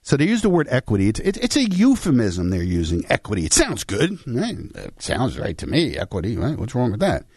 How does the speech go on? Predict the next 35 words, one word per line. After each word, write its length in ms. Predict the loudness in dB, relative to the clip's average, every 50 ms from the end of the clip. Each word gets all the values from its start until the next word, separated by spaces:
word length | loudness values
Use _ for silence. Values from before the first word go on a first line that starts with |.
| -20 -20 -20 -20 -8 -2
Well, 80 | 0 0
it's 100 | 2 2
a 60 | 2
use-, 360 | 4 4 6 6 4 4 4
it's 440 | 2 2 4 4 2 2 2 0 -2
a 40 | 0
euphemism 880 | 4 4 4 4 4 2 2 2 4 2 2 2 0 0 0 0 -2 -4 -8 _ _ _ _ _ _ _ -20 -20 _ -6
for 180 | 0 0 0 2
discrimination 920 | 2 2 0 0 0 0 0 2 2 2 2 2 0 0 0 0 0 2
based 340 | 2 2 2 2 2 0
on 240 | 0 0 0 0 2
race 420 | 2 2 2 2 2 0 -4 -4 -2
or 240 | 0 2 2 2
national 600 | 2 2 2 2 2 2 0 0 2 2 2 4 4
origin 560 | 2 2 2 2 0 0 2 2 2 2 2
or 100 | 0 0
sex, 640 | -2 -2 0 0 0 -2 -2 -6 -10 -10 -10 -12 -16 _ _ _ _ _ _ _ _ _ _ _ _ _ _ _ _ _ _ _ _ _ _ _ _ _ _ _ _ _ _ _ _ _ _ _ _ _ _ _
economic 500 | -2 -2 0 0 0 2 2 0 0 -2
class. 840 | -4 -2 0 2 2 2 0 -2 -4 -8 -8 -10 -12 -14 -16 -18 -20 _ _ _ _ _ _ _ _ _ _ _ _ _ _ _ _ _ _ _ _ _ _ _ _ _ _ _ _ _ _ _ _ _ _ _ _ _ _ -20 -6 0 2
And 80 | 4
they 40 | 4
want 180 | 4 4 4 4
to 60 | 4
use 200 | 4 2 2 0
it 40 | -2
for 140 | -2 0 0
employment. 720 | 2 4 4 4 4 4 2 2 2 2 2 2 0 0
They 80 | 0 2
want 220 | 2 2 2 4
to 60 | 4
use 260 | 4 4 4 4 2
it 100 | 0 -2
for 380 | -2 -2 -2 0 0 0 -2 -4
college 480 | -4 -2 0 2 2 2 2 0 0 -2
admissions, 1040 | 0 2 2 2 2 2 0 0 0 0 2 2 2 2 2 2 0 -2 -4 -8